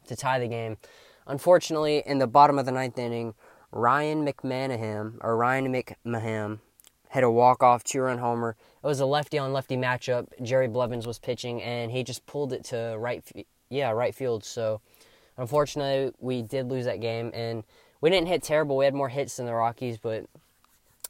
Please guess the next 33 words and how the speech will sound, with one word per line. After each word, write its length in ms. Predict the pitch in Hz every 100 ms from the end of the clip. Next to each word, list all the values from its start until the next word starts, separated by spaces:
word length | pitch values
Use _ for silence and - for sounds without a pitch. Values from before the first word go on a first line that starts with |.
| 135
it's 160 | 123
been 220 | - 143
happening 420 | 135 143 139 135 120
a 60 |
lot 320 | 117 127 107
for 80 | 127
the 80 | 117
Braves 340 | 117 135 131
recently 380 | 120 110 107 110
where 260 | 110 107 104 _ _ _ _
the 100 | -
other 160 | 139 143
team 180 | 147 135
has 120 | 123
more 160 | 131 127
hits 180 | 139
than 140 | - 123
us, 180 | 131 -
and 100 | 117
we 80 |
just 140 | 117 120
have 260 | 120 110 -
more 260 | 120 127
important 460 | 117 110 143 123 117
hits 240 | 127 -
in 80 | 120
them, 240 | 113 113 104
and 260 | 107 110
we 80 | 113
end 100 | 117
up 140 | 110
winning. 320 | 117 120 110 101
So 340 | - 107 104